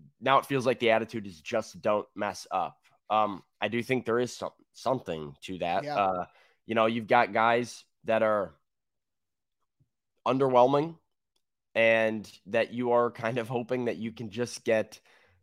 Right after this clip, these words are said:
Speaker 1: some sort of serviceable performance from, like, your, your Christian Fultons, your Andre Dillards, your, you know, the, your guys of, of that nature that you're just like, "All right, just don't go out there and be the detriment to the team this week."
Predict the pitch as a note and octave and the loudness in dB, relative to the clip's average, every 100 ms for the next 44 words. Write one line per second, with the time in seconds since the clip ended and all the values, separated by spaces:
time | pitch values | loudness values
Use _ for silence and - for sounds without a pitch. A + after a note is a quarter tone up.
0 | _ - B2 B2 - B2 A2+ - - A2+ | _ -2 0 0 -2 -2 -2 -6 -4 -2
1 | A2+ - G#2 G#2+ G#2 - A2 G2+ C#3+ D#3 | -2 -6 -2 -2 -2 -4 -10 0 2 2
2 | G2 - F#2 F2 F#2 F2+ G#2+ G#2 F#2+ G2+ | 0 -4 -6 -4 -6 -6 -8 -10 -8 -10
3 | - A#2 - G#2+ A2+ G2+ G#2+ G2+ G2 G2+ | -8 -10 -8 -8 -4 -4 -4 -6 -2 -2
4 | G#2 G#2+ F#2 G2+ G#2 G2+ F#2+ F2 G2+ G2 | -2 -6 -4 -4 -2 -4 -8 -6 -2 0
5 | F#2 E2+ _ _ _ _ _ G2+ G2+ F2 | -2 -8 _ _ _ _ _ -2 0 0
6 | - - A2+ F#2 F2+ A2+ G2 A2 A2 G#2+ | -4 -6 -2 -2 -2 -2 6 6 6 2
7 | - - G#2 F#2 - G#2 F#2 G#2 G#2 - | -4 0 2 2 2 2 4 2 2 0
8 | _ G#2 C3+ C#3 B2 A2+ G#2+ F#2 A2 G#2 | _ 2 2 2 0 0 0 0 -4 -6
9 | - F#2+ C3+ B2+ G2 A2 - B2 A#2+ F#2 | -8 -2 4 4 2 -8 0 2 2 2
10 | A#2+ A2+ A2+ A2 A2 G#2 F2+ A2+ A2 F#2+ | 8 8 8 4 0 0 -2 -4 -4 -4
11 | G#2 - G2+ G2 - F#2+ E2+ - C#3 A#2+ | -4 -4 -10 -10 -10 -14 -14 -6 -2 -2
12 | G2 - F#2 F2+ E2+ | -2 -6 -8 -8 -10